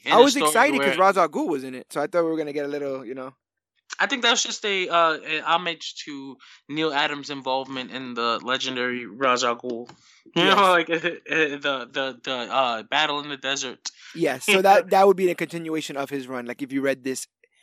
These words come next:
Speaker 1: Yeah,
Speaker 2: ish,
Speaker 1: I
Speaker 2: this
Speaker 1: guess.
Speaker 2: story, short
Speaker 1: In,
Speaker 2: story, after
Speaker 1: in a
Speaker 2: his run, it
Speaker 1: way.
Speaker 2: would, it would probably
Speaker 1: That,
Speaker 2: line up.
Speaker 1: there just wasn't really nothing big. Well, well, uh, it just didn't really have anything to say in a book that I felt like all the other stories had something to say.
Speaker 2: Yes.
Speaker 1: <laughs> You know?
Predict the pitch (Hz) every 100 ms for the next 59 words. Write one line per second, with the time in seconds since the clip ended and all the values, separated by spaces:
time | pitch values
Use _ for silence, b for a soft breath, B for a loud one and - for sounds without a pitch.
0 | _ - 196 185 175 170 170 - - 151
1 | 143 - 151 - 160 143 131 B B -
2 | 147 160 226 143 135 139 131 123 - -
3 | 123 - 120 - 156 113 117 - _ -
4 | 247 247 240 254 247 247 233 220 220 214
5 | 214 185 - - _ - 233 180 139 190
6 | 214 165 208 196 175 190 170 185 - -
7 | - 247 240 233 226 202 185 190 165 151
8 | - 127 113 - - 139 127 107 107 147
9 | 139 _ - 131 135 135 135 117 131 120
10 | - - - 135 131 127 120 117 127 113
11 | 98 113 117 - 110 107 117 110 - -
12 | 87 - _ _ 151 117 - - 175 _
13 | 208 202 196